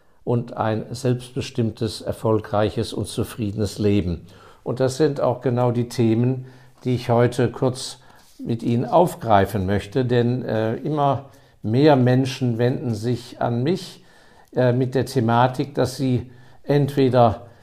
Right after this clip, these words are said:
äh, den Erfolg, den sie an sich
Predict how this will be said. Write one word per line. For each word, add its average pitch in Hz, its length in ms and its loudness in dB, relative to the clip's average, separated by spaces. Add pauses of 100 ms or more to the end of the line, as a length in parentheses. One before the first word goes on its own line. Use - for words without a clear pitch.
(160)
äh, 123 320 0
den 131 420 -2
Erfolg, 160 640 4
den 123 240 2
sie 113 260 -2
an 107 140 -2
sich 120 320 -4